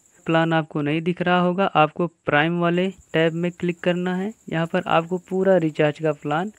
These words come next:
दिख जाएगा। यहाँ पर हम वन फ़ोर्टी नाइन का रिचार्ज करते हैं। चलिए इस पर क्लिक करते हैं। इस पर क्लिक करने के बाद साथियों, ये पेमेंट का ऑप्शन खुल जाएगा। अब यहाँ पर साथियों, एक चेकबॉक्स आपको दिख रहा है,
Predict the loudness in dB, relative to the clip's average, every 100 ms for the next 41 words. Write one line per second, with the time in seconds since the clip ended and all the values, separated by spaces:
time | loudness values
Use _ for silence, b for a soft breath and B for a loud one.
0 | _ -2 -2 -2 -6 -6 -6 -8 -12 _
1 | _ -2 0 2 0 0 0 -2 -4 0
2 | -2 0 -2 -2 -2 -2 -2 0 0 0
3 | -4 -4 -4 -2 -4 -10 _ _ -2 0
4 | 0 -4 -6 -8 _ -6 -4 -4 -6 -8
5 | -10 -14 _ _ _ _ _ _ _ _
6 | -10 -4 -6 -2 -4 -2 -2 -2 -2 0
7 | 0 0 -2 -2 -4 -4 -2 -4 0 0
8 | 0 -2 -2 -2 0 -4 -6 -12 -10 -4
9 | -2 -2 -2 -4 -10 -10 -6 -2 0 -2
10 | -4 -4 -2 -2 -4 -6 -8 -10 -2 -2
11 | -2 -6 -6 0 -2 -2 -4 -4 -6 -6
12 | -4 -2 0 0 0